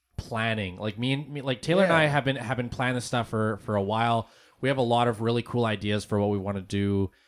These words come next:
Speaker 1: And, um, you know, it's, it's, it's super sweet because we, we are looking into the future and thinking of all these, like, wonderful things we wanna do.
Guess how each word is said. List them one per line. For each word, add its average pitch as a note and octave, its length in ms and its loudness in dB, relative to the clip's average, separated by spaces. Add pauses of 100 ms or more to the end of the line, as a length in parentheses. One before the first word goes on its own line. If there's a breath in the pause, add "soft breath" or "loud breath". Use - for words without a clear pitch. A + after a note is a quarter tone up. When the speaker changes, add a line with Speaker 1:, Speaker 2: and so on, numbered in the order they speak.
(300 soft breath)
Speaker 1:
And, G2 480 -2
um, F#2 480 -4 (680 loud breath)
you B2 100 -2
know, B2 80 6
it's, B2 140 2
it's, B2 220 -4
it's C3+ 160 -2
super C#3 320 0
sweet B2+ 240 -4
because A#2 240 0
we, A#2+ 160 0
we A#2 220 0
are A#2+ 100 4
looking D3+ 300 2
into D3 140 -4
the A#2+ 100 -4
future C3+ 380 0
and A2 120 -4
thinking A#2 240 -4
of A2+ 80 -2
all A2 120 2
these, G#2+ 180 -2
like, G2 180 -6
wonderful A2+ 300 0
things G#2+ 280 -2
we G#2 60 0
wanna G2+ 220 0
do. G#2 340 4